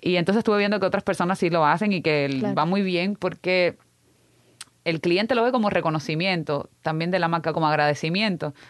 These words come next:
Speaker 1: a que tú seas parte de, de todo esto. Yo lo, lo quiero llamar proyecto, vaya, de todo este proyecto. Y entonces sí, lo pongo en los grupos de WhatsApp, eh, casi siempre.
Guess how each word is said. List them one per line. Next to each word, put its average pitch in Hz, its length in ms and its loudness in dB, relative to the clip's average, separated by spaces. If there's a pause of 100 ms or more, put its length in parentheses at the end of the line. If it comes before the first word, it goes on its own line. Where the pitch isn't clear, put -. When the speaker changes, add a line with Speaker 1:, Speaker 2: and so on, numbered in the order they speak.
(160)
Speaker 1:
a 147 100 2
que 147 100 0
tú 156 80 -2
seas 175 200 0
parte 170 280 0
de, 147 200 2
de 139 160 0
todo 165 300 2
esto. 160 140 -4
Yo 160 160 0
lo, 165 180 2
lo 165 200 -2
quiero 170 160 2
llamar 185 220 4
proyecto, 147 480 2
vaya, 123 180 0 (480)
de 165 160 2
todo 160 140 4
este 180 180 0
proyecto. 135 340 -2
Y 170 100 2
entonces 175 280 0
sí, 165 120 2
lo 143 120 2
pongo 147 160 0
en 170 60 0
los 165 100 0
grupos 156 260 -2
de 151 80 0
WhatsApp, 127 320 -2 (420)
eh, 127 380 -6
casi 135 260 -4
siempre. 127 420 -4